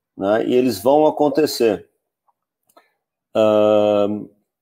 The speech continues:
agora, ah, eu acho que, eu acho que com o ângulo de investidor, né,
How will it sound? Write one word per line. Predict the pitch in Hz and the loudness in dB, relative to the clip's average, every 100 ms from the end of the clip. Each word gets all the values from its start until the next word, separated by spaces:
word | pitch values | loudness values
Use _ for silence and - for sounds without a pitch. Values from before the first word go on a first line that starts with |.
| _ _ _ _ _ _ _ - | _ _ _ _ _ _ _ -4
agora, | 131 139 131 110 - - _ _ _ _ - - | 0 2 2 2 -4 -16 _ _ _ _ -16 -6
ah, | 117 113 110 101 - _ _ _ _ _ _ _ _ _ _ _ _ _ _ _ _ | -2 0 -2 -4 -18 _ _ _ _ _ _ _ _ _ _ _ _ _ _ _ _
eu | 139 143 | 0 2
acho | 170 - | 2 0
que, | 160 - - | -2 -2 -12
eu | 135 127 - 135 143 | -6 -4 -2 0 0
acho | 147 - | -2 -6
que | 143 | -10
com | - 175 190 175 | -4 -2 0 2
o | 151 | 2
ângulo | 143 117 120 | 2 0 -4
de | 110 | -4
investidor, | 120 107 117 113 - 92 107 135 127 87 - _ _ _ _ _ _ - _ | -6 -2 -4 -4 -8 -4 -2 0 0 -4 -12 _ _ _ _ _ _ -20 _
né, | 90 92 104 113 | -10 -4 -2 -2